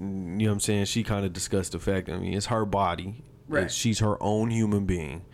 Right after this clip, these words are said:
Speaker 1: Nobody has the right, you know what I'm saying? Because she fine, she can do whatever the fuck she want. You know what I'm saying? It's how she feels. That's her mentality.
Speaker 2: Right.
Speaker 1: And I respect that. I believe in it.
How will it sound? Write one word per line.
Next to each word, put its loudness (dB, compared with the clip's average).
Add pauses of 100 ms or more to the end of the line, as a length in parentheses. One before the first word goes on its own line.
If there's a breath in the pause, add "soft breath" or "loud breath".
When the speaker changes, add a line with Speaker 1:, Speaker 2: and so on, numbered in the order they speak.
(360 loud breath)
Speaker 1:
Nobody 2
has 2
the 0
right, -2 (160)
you -2
know 2
what 0
I'm -4
saying? 0
Because 0
she 0
fine, 0
she -4
can -2
do 4
whatever 4
the -2
fuck -2
she -6
want. -4
You 0
know 2
what 4
I'm 0
saying? 0
It's -2
how -2
she -6
feels. 2
That's 0
her -2
mentality. -4 (100)
Speaker 2:
Right. -6 (100)
Speaker 1:
And -4
I -2
respect -2
that. -8
I -6
believe 0
in -6
it. -8